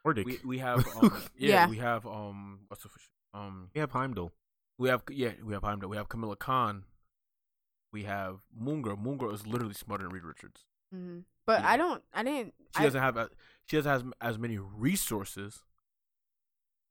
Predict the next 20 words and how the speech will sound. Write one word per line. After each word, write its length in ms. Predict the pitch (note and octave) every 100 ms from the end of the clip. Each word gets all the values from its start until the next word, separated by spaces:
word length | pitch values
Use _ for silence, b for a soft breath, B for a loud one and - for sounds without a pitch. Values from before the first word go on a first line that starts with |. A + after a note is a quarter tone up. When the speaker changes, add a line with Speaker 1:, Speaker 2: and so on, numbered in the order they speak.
| _
Speaker 2:
But 100 | -
Speaker 3:
I 40 | B3
don't 140 | F#4+
Speaker 2:
she's 80 | G4+
Speaker 3:
think 160 | F4+ D4+
Speaker 2:
smarter 160 | A#3
Speaker 3:
Moon 100 | A#3
Speaker 2:
than 80 | B3+
her. 60 | A#3+
Speaker 3:
Girl's 200 | A3+ A3+
comic 480 | - G#3 B3+ C4+ G#3+
is 160 | G3+
doing 380 | F#3+ F#3+ F#3+ F#3
that 300 | F3 E3+ A#2
well, 480 | F3 F3 A3 G3+ F3
is 240 | F3+ F#3
it? 200 | G#3+ A#3 -
I 120 | -
wasn't 320 | F#3 G3 F#3+
under 420 | F3+ F3 E3+ D#3+